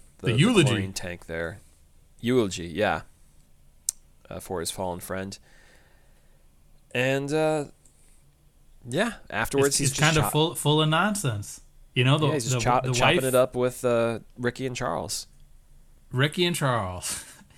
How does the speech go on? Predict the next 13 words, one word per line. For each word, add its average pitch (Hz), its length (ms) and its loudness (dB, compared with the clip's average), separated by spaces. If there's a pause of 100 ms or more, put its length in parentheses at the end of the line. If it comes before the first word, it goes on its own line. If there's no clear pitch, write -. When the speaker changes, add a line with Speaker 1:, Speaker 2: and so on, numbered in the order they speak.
(140)
Speaker 2:
And 151 140 0
ch-, - 160 -2
Speaker 1:
Yeah, - 60 -6
Speaker 2:
finally. 120 720 4 (400)
Speaker 1:
Ricky 127 340 2
Jarrett 120 480 2
and 104 300 -2
Charles 117 320 0
Green. 110 340 -8 (920)
And 104 320 -4
Ricky 117 580 0
is, 110 240 -2
uh, 113 380 4